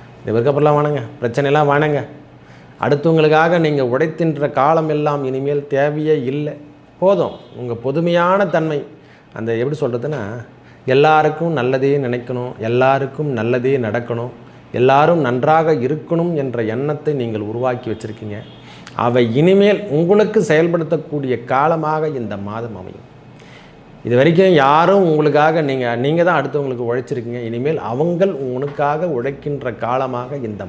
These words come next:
மாதம் அமையும். ஏன்னா பன்னிரெண்டாம் அதிபதியும்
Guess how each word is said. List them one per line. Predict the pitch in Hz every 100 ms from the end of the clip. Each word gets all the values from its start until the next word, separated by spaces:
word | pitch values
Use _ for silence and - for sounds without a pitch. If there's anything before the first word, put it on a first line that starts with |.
| 92
மாதம் | 107 117 127 120 95
அமையும். | 101 92 104 104 87 - - - - - - -
ஏன்னா | 113 123 117 -
பன்னிரெண்டாம் | 113 131 135 143 139
அதிபதியும் | 127 131 139 143 156